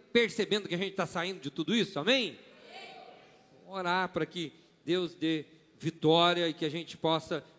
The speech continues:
voltar a ter os nossos eventos, voltar a ter nossas comunhões, a gente sente falta disso, e também, é, tanto sofrimento que vai ser, é, extinto, ou pelo menos diminuído numa intensidade muito grande com a chegada,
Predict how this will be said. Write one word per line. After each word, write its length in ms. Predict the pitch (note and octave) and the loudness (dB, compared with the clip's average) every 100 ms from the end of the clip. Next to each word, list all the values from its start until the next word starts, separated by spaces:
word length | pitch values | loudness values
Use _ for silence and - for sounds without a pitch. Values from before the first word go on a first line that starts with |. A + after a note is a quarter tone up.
| - | 0
voltar 420 | E3+ D#3 E3+ D#3+ | 0 2 -2 -4
a 60 | |
ter 180 | D#3 E3 | -4 -6
os 160 | D#3 A#2+ | -6 -6
nossos 420 | D#3 D3+ D3 A#2+ | -8 -8 -12 -10
eventos, 760 | C#3+ A#2 E3 F3 E3 D#3+ D3 B2+ | -10 -6 -4 -2 -4 -8 -12 -6
voltar 400 | D#3+ D3+ E3 D3+ | -6 -4 -4 -4
a 40 | |
ter 260 | C#3+ D#3+ D3+ | -4 -4 -4
nossas 400 | C#3+ C#3+ D3+ C3+ | -6 -8 -10 -10
comunhões, 560 | - D#3 C3+ D3 E3 C#3 | -10 -10 -4 -2 0 -2
a 40 | |
gente 200 | D3+ D#3 | -10 -12
sente 240 | E3 D#3 | -14 -12
falta 320 | - D3 C3+ A#2+ | -4 -4 -4 -8
disso, 480 | C3 F#3 F3 F#3 - - - | -4 -4 -4 -8 -12 -20 -14
e 60 | F3+ | -6
também, 420 | F#3+ F3+ F#3 F3+ - - _ | -2 -2 -2 -4 -10 -20 _
é, 220 | - E3 | -4 -2
tanto 320 | E3 F3+ G3+ - | -2 -6 -10 -8
sofrimento 680 | - F#3+ G3+ F3 F3+ F3 | -2 0 2 0 0 -2
que 80 | F3 | -6
vai 140 | D#3+ D#3 | -4 -4
ser, 520 | - E3 D3 - - _ | -4 -4 -4 -10 -20 _
é, 420 | D3+ D#3 D#3 D3 - | -6 -4 -2 -4 -8
extinto, 640 | D#3+ - - A#3 B3 A#3 | -12 -8 -2 -2 0 0
ou 60 | F#3 | 2
pelo 180 | F#3+ | 2
menos 220 | F#3 G3+ G3 | 0 -2 -4
diminuído 600 | G3 G3 F3+ F#3+ G3+ F3 | -6 -6 -2 -2 -2 -4
numa 160 | F3 | -6
intensidade 560 | E3+ F3 D#3 - E3+ C#3 | -4 -6 -6 -4 -4 -4
muito 240 | E3+ G3 | -8 -10
grande 440 | D3 C#3 E3 D3+ C#3+ - _ - | -6 -2 -2 -4 -12 -20 _ -4
com 80 | |
a 40 | D#3 | -4
chegada, 560 | - C3+ C#3+ D3 D3+ | -4 -4 -4 -4 -6